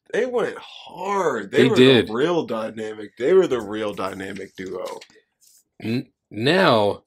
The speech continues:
Speaker 1: God, that's a lot.
Speaker 2: what is the first Yakuza film?
Speaker 1: First one he ever did?
Speaker 2: It, the fir-, the first,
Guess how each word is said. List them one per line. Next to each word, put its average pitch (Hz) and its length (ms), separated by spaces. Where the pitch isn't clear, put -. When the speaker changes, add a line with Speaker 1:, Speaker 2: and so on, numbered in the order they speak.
Speaker 1:
God, - 1300
that's - 200
a - 20
lot. - 640
Speaker 2:
what 147 360
is 160 400
the 127 100
first - 720
Yakuza 127 760
film? 82 440
Speaker 1:
First 135 320
one 135 160
he 135 160
ever 127 240
did? 127 500
Speaker 2:
It, 127 220
the 113 100
fir-, 160 320
the 139 160
first, - 480